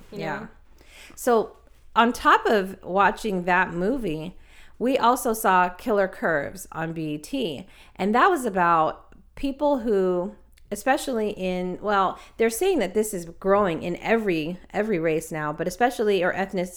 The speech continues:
Speaker 2: eth-, ethnic group. But right now, especially in the Black and Hispanic communities, um, we are seeing butt implants, butt injections, butt lifts,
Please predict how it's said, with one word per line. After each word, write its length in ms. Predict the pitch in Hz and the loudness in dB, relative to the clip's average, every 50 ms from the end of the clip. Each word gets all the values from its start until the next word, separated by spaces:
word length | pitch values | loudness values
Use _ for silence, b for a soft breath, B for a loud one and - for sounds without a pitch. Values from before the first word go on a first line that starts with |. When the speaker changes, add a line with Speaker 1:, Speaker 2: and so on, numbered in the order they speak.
| - - | -8 -4
Speaker 2:
eth-, 260 | 165 202 - - - - - | -4 -4 -4 -8 -18 -6 -2
ethnic 340 | 196 220 226 226 185 151 - | -2 -2 -2 -2 -8 -8 -4
group. 260 | - 156 147 113 - B B B B B B B | -4 -4 -4 -4 -8 B B B B B B B
But 120 | - 202 185 | 0 2 4
right 220 | 208 233 240 196 | 4 2 2 0
now, 240 | 214 233 262 254 214 | 0 0 2 0 0
especially 540 | - - - 196 190 190 - 196 180 175 170 | 0 0 -2 -4 -4 -2 -4 -4 -4 -4 -4
in 100 | 165 160 | -4 -4
the 100 | 151 147 | -4 -4
Black 420 | 147 180 190 196 196 202 202 202 | -2 0 2 2 2 0 -2 -4
and 100 | 175 160 | -8 -6
Hispanic 560 | 180 165 160 - - 170 165 165 165 170 - - | -6 -8 -8 -8 -8 -6 -4 -4 -6 -6 -8 -10
communities, 640 | - 180 165 165 170 190 214 196 180 151 151 156 151 B B B B B B B B B | -10 -10 -8 -6 -4 -4 -4 -2 -2 -4 -6 -6 -8 B B B B B B B B B
um, 220 | - 170 170 175 | -6 -6 -4 -2
we 200 | 185 208 220 - | -2 -2 -2 0
are 140 | - 196 185 | -2 -2 -4
seeing 540 | 185 - 185 165 165 160 156 156 - - - _ _ | -2 -4 -4 -4 -2 -4 -6 -8 -10 -12 -20 _ _
butt 260 | 208 202 196 - - | 2 2 2 2 2
implants, 760 | 214 247 269 262 269 - 277 262 254 262 285 277 - - - - 170 | 2 2 2 2 -2 -2 0 0 0 0 -2 -4 -8 -12 -16 -18 -4
butt 220 | - 202 190 185 - | 2 4 4 4 2
injections, 920 | 170 170 165 160 - 208 202 214 208 - - 240 208 208 202 202 208 208 208 | 0 -6 -6 -2 0 0 0 0 0 -4 -4 -2 -2 0 0 -2 -2 -4 -8
butt 340 | - - 196 190 175 - - | -4 2 2 2 2 2 -2
lifts, 600 | 165 190 214 214 208 220 220 - - - - | -2 0 2 2 2 0 0 -2 -10 -12 -12